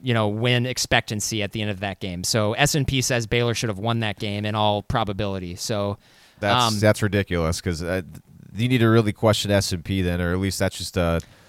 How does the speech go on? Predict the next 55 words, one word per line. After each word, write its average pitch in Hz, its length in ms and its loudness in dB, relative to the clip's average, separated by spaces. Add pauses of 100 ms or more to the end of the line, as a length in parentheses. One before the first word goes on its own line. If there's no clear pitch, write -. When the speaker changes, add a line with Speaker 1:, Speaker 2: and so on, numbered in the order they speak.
(160)
Speaker 1:
It's 151 160 2
just, 190 140 8
Speaker 2:
an 120 100 10
Speaker 1:
it's 107 100 6
Speaker 2:
outlier 95 220 8
because 101 400 2
it, 107 180 -4
use 123 200 6
your 123 140 8
eyeballs 117 480 6
in 110 60 -2
that 107 180 2
game, 107 320 0
and 92 120 -4
Baylor 107 320 2
had 90 200 2
no 98 500 6
chance 87 500 -2
except 110 280 0
for 113 160 0
whenever 107 260 2
they 98 100 0
kicked 113 240 -4
off 101 220 4
and 98 80 0
it 85 100 0
was 85 140 0
nothing, 95 380 0
nothing. 82 400 -2 (800)
Speaker 1:
And 170 160 6
Lee, 185 280 6
you 160 80 0
know, 165 160 2
Bill 151 240 2
Connolly, 170 480 2
who 139 160 4
is 127 140 -4
the 123 100 -4
purveyor 151 560 4
of, 139 240 2
of 135 180 0
S 139 180 2
and 143 140 0
P, 165 220 0
he 151 160 -2
does 160 200 6
say 165 240 4
S 160 220 0
and 170 100 4
P 160 160 4
is 156 80 6
supposed 143 320 0
to 147 60 -4
be 147 100 2
used, 131 580 0